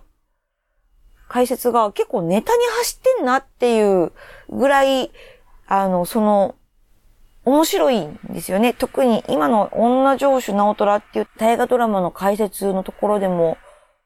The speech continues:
実はTwitterで話題になるぐらい、解説放送がちょっと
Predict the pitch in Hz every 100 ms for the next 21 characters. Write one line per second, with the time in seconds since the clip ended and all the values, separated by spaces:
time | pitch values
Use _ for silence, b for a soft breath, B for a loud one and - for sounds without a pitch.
0 | _ _ _ _ _ _ _ _ _ _
1 | _ _ 185 - 226 185 - - - -
2 | 247 247 - 240 233 233 226 202 208 233
3 | 233 226 233 220 - 185 160 139 - _
4 | b b b b _ _ _ 208 220 220
5 | 220 226 214 202 185 170 147 - - -
6 | 190 170 147